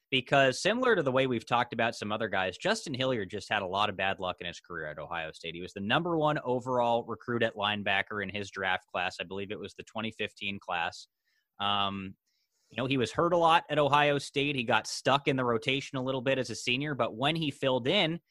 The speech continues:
uh, well, I guess his super senior year, I really should say, when he filled in this past season,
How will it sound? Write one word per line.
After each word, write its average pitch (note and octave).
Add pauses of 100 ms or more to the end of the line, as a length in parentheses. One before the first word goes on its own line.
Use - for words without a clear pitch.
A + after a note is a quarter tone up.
(240)
uh, G2
well, A2
I G#2
guess B2
his G2
super G3
senior G#2+
year, G2
I G#2+
really G2
should -
say, F2+ (280)
when E3
he F#3+
filled D3+
in F3
this C3
past A#2
season, B2